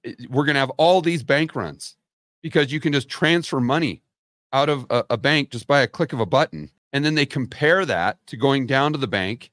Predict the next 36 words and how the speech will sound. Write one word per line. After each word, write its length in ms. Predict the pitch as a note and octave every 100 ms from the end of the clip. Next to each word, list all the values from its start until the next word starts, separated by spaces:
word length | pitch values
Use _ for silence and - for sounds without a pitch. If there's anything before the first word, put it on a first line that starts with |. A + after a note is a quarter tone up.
| -
and 120 | B2+
withdrawing 440 | B2 G2+ B2+ C#3 B2
the 80 |
cash. 600 | - C3 C#3 A2 D2+ - - _ _ -
This 140 | G#3
is 120 | A3 - -
apples 400 | G3+ G3+ F#3+ D#3
to 80 | -
oranges 800 | E3 F#3 G3 D3 G2+ D2+ - _
here. 260 | A#2+ D#2+ - _ _ -
This 120 | E3+
is 120 | D#3
total 380 | - F#3+ G3 F#3
apples 400 | D3+ D3+ D#3+ C#3
to 80 | -
oranges. 580 | B2+ B2 A2 E2+ - - _ _ _ -
And 180 | D#3+ F3+
yes, 260 | G3+ -
it 100 | -
might 180 | D3+ D#3
be 120 | D#3+
slightly 640 | B2 - - B2+ C#3 - G2
faster, 640 | - A#2 A#2 - D2+ D#2+ _ _ -
but 80 | -
that 140 | F#3
is 100 | F#3
not 300 | D#3 E3 E3
what 160 | C#3+ -
caused 380 | - C3+ B2+ -
Sil-, 440 | - C3 A2 B2 -
Silicon 540 | - C3+ B2+ B2 A#2
Valley 200 | A#2 A2
Bank 280 | F2+ A2 G#2+
to 80 | F#2+
go 120 | G2
bust. 540 | D#2 E2+ C2 - -